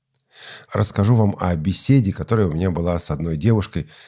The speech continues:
собиравшейся вступить в брак вот с таким неверующим человеком. Она пришла и попросила, чтобы я провел бракосочетание.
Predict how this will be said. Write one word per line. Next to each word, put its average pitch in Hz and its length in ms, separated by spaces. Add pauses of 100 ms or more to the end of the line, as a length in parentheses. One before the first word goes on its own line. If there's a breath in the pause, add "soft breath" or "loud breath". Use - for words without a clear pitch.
(180 loud breath)
собиравшейся 92 800
вступить 78 360
в 76 60
брак 117 260
вот 80 100
с - 40
таким 82 360
неверующим 87 600
человеком. 92 540 (640 loud breath)
Она 95 260
пришла 123 760
и 107 200
попросила, 98 560
чтобы - 300
я 104 140
провел 98 380
бракосочетание. 92 1000